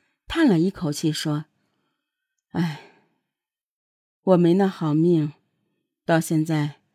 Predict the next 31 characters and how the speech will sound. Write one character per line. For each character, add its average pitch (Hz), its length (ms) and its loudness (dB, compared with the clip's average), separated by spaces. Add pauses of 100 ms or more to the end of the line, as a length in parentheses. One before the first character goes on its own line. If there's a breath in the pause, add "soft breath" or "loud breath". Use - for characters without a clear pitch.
(440)
连 190 220 6
孙 277 300 4
子 247 80 0
都 180 100 0
抱 175 180 -2
不 160 140 -6
上。” 156 280 -4 (680)
亲 214 300 2
戚 165 280 0
安 220 280 0
慰 185 140 0
他 160 180 -6
说 151 320 -6 (880)
：“这 285 180 0
有 170 140 0
什 - 160 -4
么 147 80 -2
难 147 260 -4
的？ 147 160 -6 (800)
让 185 180 2
他 185 80 -4
们 185 140 4
给 170 120 0
你 180 140 2
生 294 240 0
一 285 80 4
个 170 140 -6
不 151 80 -10
就 160 100 -4
好 - 240 -8
了？” 139 240 -8